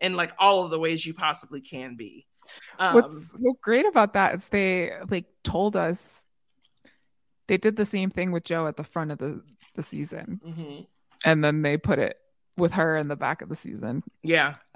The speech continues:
Speaker 1: It was
Speaker 2: Expert
Speaker 1: really, really
Speaker 2: storytelling.
Speaker 1: well done.
Speaker 2: Yeah.
Speaker 1: Yeah. Um, do you think that Joe's process has evolved at all?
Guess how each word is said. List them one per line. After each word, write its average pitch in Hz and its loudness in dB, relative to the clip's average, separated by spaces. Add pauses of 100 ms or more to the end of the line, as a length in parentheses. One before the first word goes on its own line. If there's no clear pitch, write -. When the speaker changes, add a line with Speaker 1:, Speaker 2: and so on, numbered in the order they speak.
(460)
Speaker 1:
It 294 12
was 196 8
Speaker 2:
Expert 180 8
Speaker 1:
really, 196 10 (100)
really 180 4
Speaker 2:
storytelling. 165 12
Speaker 1:
well 156 -4 (120)
done. 147 -2
Speaker 2:
Yeah. 151 2 (320)
Speaker 1:
Yeah. 147 2 (600)
Um, 202 8 (140)
do 269 0
you 330 4
think 440 0 (100)
that 220 2
Joe's 247 6
process 220 4
has 196 -2
evolved 175 0
at 127 -4
all? - -6